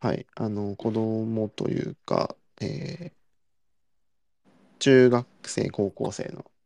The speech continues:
ご招待があったりとか、まあ、一般の方も、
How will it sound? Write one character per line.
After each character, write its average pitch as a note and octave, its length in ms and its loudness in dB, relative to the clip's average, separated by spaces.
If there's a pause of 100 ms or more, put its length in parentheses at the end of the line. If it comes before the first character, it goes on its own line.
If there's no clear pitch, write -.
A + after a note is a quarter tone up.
(240)
ご - 80 -14
招 - 260 -10
待 - 280 -8
が - 200 -6
あ - 40 -6
っ - 40 -14 (480)
た - 140 -8
り - 100 -10
と - 140 -10
か、 D#3+ 180 2
ま D3+ 80 6
あ、 - 20 6
一 C#3 120 0
般 C#3 100 -4
の C3 120 -4
方 B2+ 220 -2
も、 F2+ 220 -6